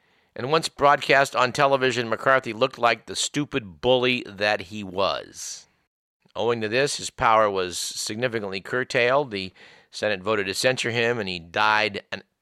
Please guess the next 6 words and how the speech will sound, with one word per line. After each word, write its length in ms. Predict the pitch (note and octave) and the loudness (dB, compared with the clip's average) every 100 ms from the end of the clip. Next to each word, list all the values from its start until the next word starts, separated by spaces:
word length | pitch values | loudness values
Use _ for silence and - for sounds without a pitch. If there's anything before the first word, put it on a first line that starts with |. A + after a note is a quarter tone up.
| _ _ _ _ | _ _ _ _
a 60 | F2+ | -4
broken 340 | A2 A#2+ A2+ | 0 0 0
alcoholic 720 | G2+ G#2+ G2 G2 C#3 A2 F#2 | 0 0 0 0 2 2 -2
by 120 | E2 | -8
nineteen 460 | D#2+ F#2+ G#2+ - G2 | -10 -12 -14 -16 -14
fifty-seven. 800 | - G#2+ G2+ - - - - | -12 -12 -12 -10 -8 -10 -16